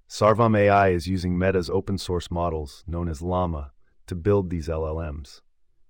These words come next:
Following the development of the Hindi L L M, the initiative will extend to other languages. The impact of this work could be exponential, especially considering the linguistic diversity in India.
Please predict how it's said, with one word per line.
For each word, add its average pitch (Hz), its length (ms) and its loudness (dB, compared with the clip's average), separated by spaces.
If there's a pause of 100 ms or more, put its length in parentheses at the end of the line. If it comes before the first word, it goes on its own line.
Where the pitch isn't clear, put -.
Following 110 400 6
the 98 80 2
development 90 560 2
of 80 100 -10
the 85 80 -2
Hindi 95 300 2
L 87 120 2
L 82 140 0
M, 82 300 -4 (320)
the 90 120 -4
initiative 95 540 0
will 85 140 -4
extend 92 500 -4
to - 160 -8
other 92 220 0
languages. 78 720 -10 (540)
The 95 140 0
impact 104 400 2
of 80 120 -6
this 90 200 -4
work 87 240 -2
could 80 160 -10
be 85 120 -6
exponential, 87 840 -4 (540)
especially 104 480 0
considering 90 480 -4
the 80 80 -6
linguistic 85 520 -4
diversity 78 680 -4
in 78 100 -6
India. 73 420 -10